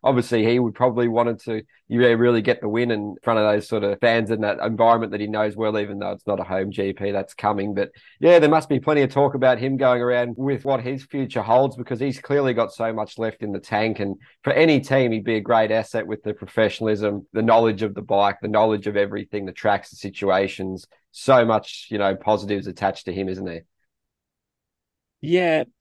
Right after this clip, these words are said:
Speaker 2: um, my question is, uh, was Glenn really completely happy and satisfied about his Lommel? I mean, once you win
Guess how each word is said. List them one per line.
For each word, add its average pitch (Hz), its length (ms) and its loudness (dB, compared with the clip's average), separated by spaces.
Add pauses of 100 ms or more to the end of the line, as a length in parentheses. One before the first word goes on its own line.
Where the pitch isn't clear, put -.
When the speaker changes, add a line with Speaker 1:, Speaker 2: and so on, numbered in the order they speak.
(120)
Speaker 2:
um, - 400 -12 (320)
my 226 220 -4
question 196 520 -6
is, 135 340 -4
uh, 139 300 2 (520)
was 190 420 -4
Glenn 135 500 -4 (400)
really 123 540 -8
completely 131 1080 -4 (140)
happy 131 460 -2
and 117 140 -2
satisfied 120 640 -2
about 101 340 -6
his - 280 -10 (160)
Lommel? 92 460 0 (560)
I 131 80 0
mean, 123 260 -2 (220)
once 175 380 0
you 151 100 4
win 110 380 -2